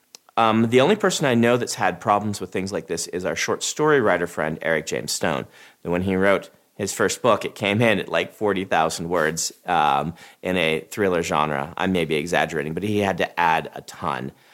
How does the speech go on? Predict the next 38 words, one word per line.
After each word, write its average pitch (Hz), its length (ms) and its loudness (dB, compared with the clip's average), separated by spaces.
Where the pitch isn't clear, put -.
Um, 92 320 2
and 104 100 2
I 127 120 4
would 127 160 2
say, 107 800 0
n-, 139 380 4
this, 165 300 4
the - 100 0
problem 190 340 4
is, 139 200 0
this 190 280 0
might 226 160 4
not 208 200 -2
be 175 100 2
a 131 60 4
bad 127 440 0
thing. 107 260 0
You 131 120 0
may 147 200 6
just 139 340 0
have 123 220 -4
written 127 220 2
a 117 80 4
really 120 440 4
awesome 101 460 0
novel 113 500 4
that 120 160 4
has 110 420 0
all 127 460 6
the 117 140 -6
cool 127 280 0
things 107 380 0
from 107 180 -2
a 95 40 0
trilogy 107 500 2
in - 320 2
it, 90 180 0
and 127 600 2